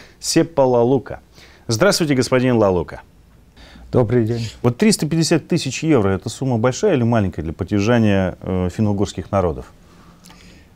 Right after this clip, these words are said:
Speaker 2: Ну, такую сумму,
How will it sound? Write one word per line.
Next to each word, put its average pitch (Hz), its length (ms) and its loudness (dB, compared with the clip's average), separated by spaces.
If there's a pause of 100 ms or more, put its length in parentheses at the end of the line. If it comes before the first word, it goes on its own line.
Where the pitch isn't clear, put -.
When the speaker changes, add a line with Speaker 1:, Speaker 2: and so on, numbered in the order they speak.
(120)
Speaker 2:
Ну, 139 480 0
такую 131 640 2 (480)
сумму, 127 520 0